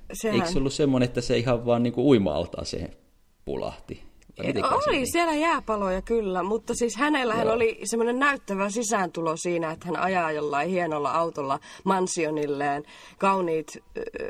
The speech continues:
Speaker 1: missi-korkkarinaiset ovat siinä vastassa ja ohjaavat hänet hänen, ö, lukalinsa sisään ja sitten ne naikkoset ovat siinä ympärillä, kun hän hyppää sinne kylmään jääkuutioilla varustettuun porealtaaseen.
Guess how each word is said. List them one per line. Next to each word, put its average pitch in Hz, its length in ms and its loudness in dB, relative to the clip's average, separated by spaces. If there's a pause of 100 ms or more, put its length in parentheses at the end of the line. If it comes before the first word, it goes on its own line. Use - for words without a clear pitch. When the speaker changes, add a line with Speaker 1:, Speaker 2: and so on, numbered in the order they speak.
(360)
Speaker 1:
missi-korkkarinaiset 170 1500 -2
ovat 151 240 -2
siinä 160 280 -2
vastassa 170 640 -2
ja 135 160 -2 (220)
ohjaavat 160 540 0
hänet 151 280 -2
hänen, 151 380 -2 (640)
ö, - 180 -6 (260)
lukalinsa 180 640 0
sisään 160 640 0
ja 143 240 0 (200)
sitten 160 320 -2
ne 156 120 0
naikkoset 160 540 -4
ovat 147 200 -4
siinä 151 200 0
ympärillä, 147 640 -2
kun 147 140 -2
hän 143 220 -6 (380)
hyppää 156 340 0
sinne 151 240 -4
kylmään 151 500 -2 (920)
jääkuutioilla 175 840 2
varustettuun 170 640 0
porealtaaseen. 156 1200 2